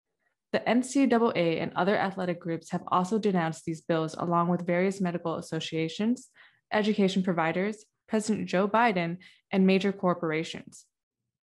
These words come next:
And unfortunately, trans children had,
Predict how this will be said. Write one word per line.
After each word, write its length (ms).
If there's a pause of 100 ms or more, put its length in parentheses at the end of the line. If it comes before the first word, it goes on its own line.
(140)
And 100
unfortunately, 880 (160)
trans 340
children 340
had, 400